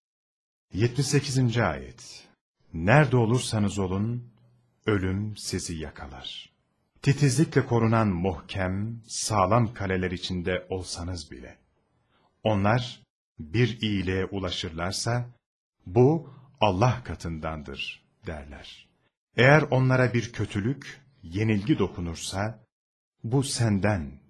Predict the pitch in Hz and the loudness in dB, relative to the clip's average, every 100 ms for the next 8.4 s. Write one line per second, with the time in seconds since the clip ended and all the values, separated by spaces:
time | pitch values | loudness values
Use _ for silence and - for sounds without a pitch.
0 | - 76 69 69 67 - - _ _ _ | -10 -10 -10 -16 -16 -18 -20 _ _ _
1 | _ _ _ - 98 95 - 95 73 62 | _ _ _ -4 -2 -2 0 -2 -4 -14
2 | - _ _ _ _ 92 92 110 - 67 | -20 _ _ _ _ -6 -2 -2 -4 -18
3 | _ _ _ _ _ _ - 143 - - | _ _ _ _ _ _ -4 -2 -2 -6
4 | - 101 107 - _ _ _ _ - 104 | -2 -2 -4 -10 _ _ _ _ -2 -2
5 | 87 101 104 - 87 90 - 90 95 92 | 0 -2 -2 -6 -6 -6 -6 -6 -4 -4
6 | 76 76 73 73 67 67 - - 57 - | -6 -10 -12 -12 -14 -14 -14 -16 -14 -14
7 | - _ _ _ _ _ 107 131 151 143 | -16 _ _ _ _ _ 2 6 8 6
8 | 139 131 127 120 | 2 0 0 -2